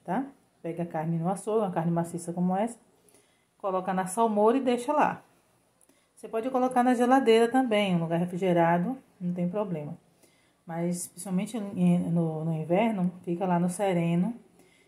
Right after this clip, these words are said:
te deixa lá dentro da salmoura de um dia pro outro, ou então quarenta e oito horas, é o que a gente chama de carne do sol,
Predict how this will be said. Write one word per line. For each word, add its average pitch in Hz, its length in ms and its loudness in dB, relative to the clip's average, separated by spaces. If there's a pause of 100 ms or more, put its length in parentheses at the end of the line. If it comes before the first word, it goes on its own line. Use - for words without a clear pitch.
te - 100 -20
deixa 170 240 -4
lá 165 60 0
dentro 175 160 0
da 175 60 -6
salmoura 185 500 0
de 208 80 -6
um 208 80 -4
dia 190 180 -4
pro 190 120 -6
outro, 208 400 0
ou 202 80 0
então 180 360 -4 (100)
quarenta 180 300 -2
e 190 40 0
oito 185 240 -2
horas, 190 460 0 (1040)
é 175 120 -8
o 180 40 -6
que 175 100 -10
a 185 40 -6
gente 185 120 -8
chama 185 260 -4
de 190 100 -4
carne 180 280 0
do 220 120 0
sol, 143 400 -12